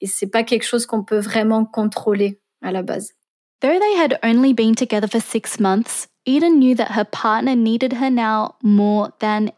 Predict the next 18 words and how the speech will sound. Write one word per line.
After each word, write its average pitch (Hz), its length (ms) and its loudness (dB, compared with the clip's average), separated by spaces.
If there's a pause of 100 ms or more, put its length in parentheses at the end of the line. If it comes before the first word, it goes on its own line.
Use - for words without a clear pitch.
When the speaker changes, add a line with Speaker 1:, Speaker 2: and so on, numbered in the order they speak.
(120)
Speaker 2:
ever. 180 420 -6 (560)
It 233 140 2
was 247 180 -2
never 254 300 2
a 240 40 0
choice 196 360 -4
to 202 100 -8
stay, 208 460 -10 (500)
only 269 220 2
because 220 520 -2 (160)
the 233 100 0
thought 302 300 2
of 339 160 0
leaving 254 520 -2 (240)
never 302 480 4
crossed 254 400 -6
her 247 100 2
mind. 214 640 -2